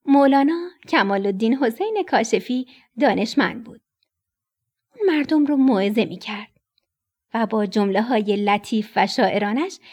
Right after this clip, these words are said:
بین اونها شهرت پیدا کرده بود. گاهی اوقات هم شعر می‌گفت. کاشفی از ادیبان قرن نهم هجریه و کتاب‌های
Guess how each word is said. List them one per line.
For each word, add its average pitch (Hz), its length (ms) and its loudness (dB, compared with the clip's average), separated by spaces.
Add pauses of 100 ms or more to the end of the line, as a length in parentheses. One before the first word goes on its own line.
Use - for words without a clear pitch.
(320)
بین 494 320 0
اونها 254 480 -2 (240)
شهرت 233 520 2
پیدا - 260 -2
کرده 214 360 -8
بود. - 180 -20 (1600)
گاهی 466 200 2
اوقات 277 300 0
هم 269 120 2
شعر 220 360 0
می‌گفت. - 400 -20 (1300)
کاشفی 226 560 2
از 180 240 -2
ادیبان 196 640 -4
قرن 359 600 -4 (260)
نهم 247 420 2
هجریه 220 840 -2 (1200)
و 302 40 -4
کتاب‌های 302 540 0